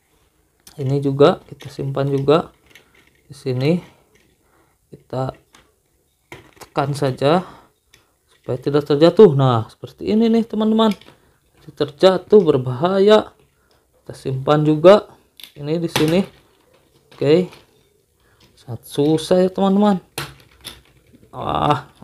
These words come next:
Oke, sudah tersimpan semuanya. Kita benarkan dulu jalurnya sebelum kita mainkan, karena berbahaya jika unlock.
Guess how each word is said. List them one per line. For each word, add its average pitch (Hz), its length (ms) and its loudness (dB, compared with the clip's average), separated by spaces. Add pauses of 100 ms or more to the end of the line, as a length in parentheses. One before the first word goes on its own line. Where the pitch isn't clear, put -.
Oke, 170 400 2
sudah 131 240 -8
tersimpan 151 640 -4
semuanya. 147 640 -4 (1040)
Kita 135 640 -8
benarkan 123 480 -8
dulu 123 240 -2
jalurnya 131 640 -2
sebelum 135 480 -8
kita 127 240 -8
mainkan, 123 720 -2 (960)
karena 135 240 -8
berbahaya 131 640 -2
jika 170 400 -8
unlock. 127 480 -2